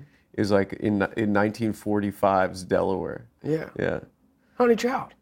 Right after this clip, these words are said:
Speaker 1: "Honey child." Yeah.
Speaker 2: I called him up and I said, uh, what is it? What, what part of his face does he touch?
Speaker 1: I think it's like, yeah, it's his, like, nose or his cheek or something.
Speaker 2: Yeah, he's
Speaker 1: That's
Speaker 2: always
Speaker 1: a very, that's a very subtle detail about the Joe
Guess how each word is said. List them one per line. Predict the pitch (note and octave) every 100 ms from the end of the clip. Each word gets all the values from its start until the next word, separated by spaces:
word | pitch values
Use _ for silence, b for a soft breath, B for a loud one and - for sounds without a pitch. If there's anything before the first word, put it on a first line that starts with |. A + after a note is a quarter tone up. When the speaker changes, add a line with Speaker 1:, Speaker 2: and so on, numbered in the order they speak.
| -
Speaker 1:
"Honey | B2 C#3+ B2+
child." | - - _ -
Yeah. | B2+ B2 - _ _ _ _ _ _ _ -
Speaker 2:
I | F#3
called | F3+ G3 G3+
him | F#3+
up | G#3+ E3
and |
I | E3+
said, | D#3 D3+ E3+ E3
uh, | D3 D3 C#3 A#2 - A#2 - C3+ A#2+
what | C#3 E3
is |
it? | D#3+ D3
What, | C3+ -
what | D3+
part | - E3+
of | B2+
his | -
face | - F#2+ -
does | A#2
he | A2+
touch? | A2+ A2+ G#2+ - _ _ _ _ _ _ _ _ _ _ _ _ _ _ -
Speaker 1:
I | A#2+
think | B2 C3+
it's | C3
like, | A2 G#2+ -
yeah, | G#2 F2+
it's | E2+ -
his, | F#2
like, | F#2 E2+
nose | E2+ F2 F2+ -
or | E2+
his | D#2 -
cheek | - F#2+ F#2
or | - -
something. | E2 - -
Speaker 2:
Yeah, | B2
he's | G2+ G#2
Speaker 1:
That's |
Speaker 2:
always | C3 D3+
Speaker 1:
a | A3
very, | G3 G#3 F#3
that's | C3+ D#3 E3+
a | E3
very | D3+ C#3+
subtle | - - D3+ C#3 C3+
detail | A#2+ C3 D3 A2+ F2
about | F#2+ G2
the | E2
Joe | F#2+ G#2+ G2+ D#3+